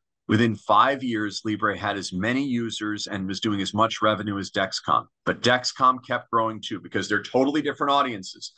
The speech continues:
The Dexcom audience looks a lot like the people who use the current three pumps on the market. I work hard, I get better results.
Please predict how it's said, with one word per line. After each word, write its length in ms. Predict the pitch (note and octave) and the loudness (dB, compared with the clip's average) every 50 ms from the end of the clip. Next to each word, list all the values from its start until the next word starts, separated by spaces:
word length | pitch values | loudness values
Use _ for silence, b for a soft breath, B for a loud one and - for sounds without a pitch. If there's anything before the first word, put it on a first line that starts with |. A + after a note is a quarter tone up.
| b b | b b
The 80 | F#2+ F2+ | 0 4
Dexcom 400 | G#2+ F#2+ F#2 - - - A2+ A2 | 4 4 4 2 0 2 4 4
audience 400 | A2+ A#2+ B2 C3+ C#3 C3+ - - | 4 4 2 2 -2 -4 -4 -6
looks 180 | B2+ B2 - | -6 -2 -2
a 60 | C3 A#2+ | 0 4
lot 240 | A2+ A2+ A2+ - | 4 4 4 4
like 180 | - B2+ A#2+ - | 2 0 0 -2
the 60 | A#2+ | -6
people 260 | A#2 A#2+ A#2 A#2+ B2 | -8 -8 -4 -2 -2
who 60 | A#2+ A2+ | -2 -2
use 200 | A2+ A#2 A2+ - | -2 -4 -6 -8
the 60 | A2+ | -10
current 320 | - - A#2+ A2+ A2+ - | -2 0 2 2 2 0
three 160 | - A#2+ A#2 | -2 -2 -2
pumps 320 | A2+ - A2 E2 - - - | 0 0 -2 -2 -2 -2 -2
on 120 | G2 F2+ | 0 0
the 60 | F2+ | 0
market. 320 | F#2 F#2 E2+ D#2 - - - _ B B B B B B B B _ _ _ - | 2 2 2 2 0 -4 -16 _ B B B B B B B B _ _ _ 2
I 140 | F2 G2+ | 4 4
work 260 | A2 A#2+ C3 C3 B2+ - | 4 0 -2 -4 -2 0
hard, 340 | C#3 C3 B2 B2 C3 B2+ - | 2 4 4 4 4 2 -2
I 100 | - G#2 | -8 -10
get 180 | G2 A#2 G#2+ | -10 -10 -6
better 220 | - A#2 A2+ A2+ A2 | -2 -2 0 0 0
results. 600 | G#2 G#2+ G2+ - G#2 E2+ - - - - - | -2 -4 -4 -4 -4 -4 -4 -4 -6 -8 -8